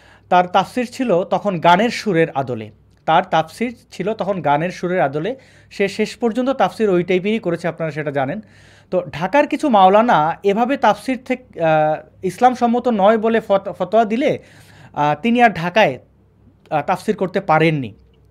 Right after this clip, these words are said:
জামায়াত সংশ্লিষ্টতা থাকায় ছাত্র অবস্থায় তিনি, আহ, শর্ষিনা মাদ্রাসা থেকে বহিষ্কার হয়েছিলেন। পরে তিনি খুলনা আলিয়া মাদ্রাসায় ভর্তি হন। সেখান থেকে তিনি, আহ, দাওরায়ে হাদিস পাশ করেন,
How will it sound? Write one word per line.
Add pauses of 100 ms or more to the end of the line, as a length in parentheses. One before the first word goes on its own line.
(340)
জামায়াত
সংশ্লিষ্টতা
থাকায়
ছাত্র
অবস্থায়
তিনি, (580)
আহ,
শর্ষিনা
মাদ্রাসা
থেকে (180)
বহিষ্কার (600)
হয়েছিলেন। (400)
পরে
তিনি
খুলনা
আলিয়া
মাদ্রাসায়
ভর্তি
হন। (300)
সেখান
থেকে
তিনি,
আহ,
দাওরায়ে
হাদিস
পাশ
করেন,